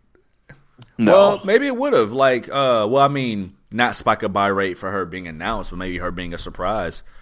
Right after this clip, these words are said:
Speaker 2: would have
Speaker 1: I mean, it
Speaker 2: helped.
Speaker 1: could have been, like, her, Bayley, or Asuka been a surprise. Like, that would have at least left us
Speaker 2: Yeah.
Speaker 1: up to a legit surprise.
Speaker 2: Right, right, right. And you know what? They may have, they may have played it better this way because Alexa Bliss has actually been on television.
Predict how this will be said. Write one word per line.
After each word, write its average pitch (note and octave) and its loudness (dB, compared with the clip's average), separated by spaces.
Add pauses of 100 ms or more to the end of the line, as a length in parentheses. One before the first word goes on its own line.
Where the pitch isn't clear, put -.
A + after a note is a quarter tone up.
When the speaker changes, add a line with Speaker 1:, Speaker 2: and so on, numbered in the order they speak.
(420)
Speaker 2:
would E2+ -6
have E2 -8
Speaker 1:
I B2 -2
mean, C3 2
it - 4
Speaker 2:
helped. B2 0
Speaker 1:
could D#3+ 0
have C3 0
been, B2+ -2
like, A2 0
her, B2+ 2
Bayley, A2+ 0
or G2 0
Asuka G2 0
been G#2 -8
a F#2+ -12
surprise. G2 0
Like, - -8
that G#2+ 4
would A#2+ 6
have G#2 2
at G#2+ -4
least A2 -2 (100)
left G2+ 0
us G2+ -6
Speaker 2:
Yeah. G2+ 2
Speaker 1:
up F#2+ 2 (600)
to A2 6
a - 8
legit G2 0
surprise. F2+ 2
Speaker 2:
Right, D2 -10
right, D2 -10
right. D2 -12 (180)
And D3 -2
you E3+ -2
know F3 2
what? E3 4
They F#3+ 2
may G3 -2
have, A2+ 0
they A#2+ -2
may D3 0
have A2 0
played G#2+ -2
it E2+ -6
better F#2 -2
this E2+ -8
way E2 -6
because E2 -8
Alexa G2 -4
Bliss E2 -6
has E2+ -8
actually E2+ -8
been D2+ -12
on D#2+ -10
television. E2+ -10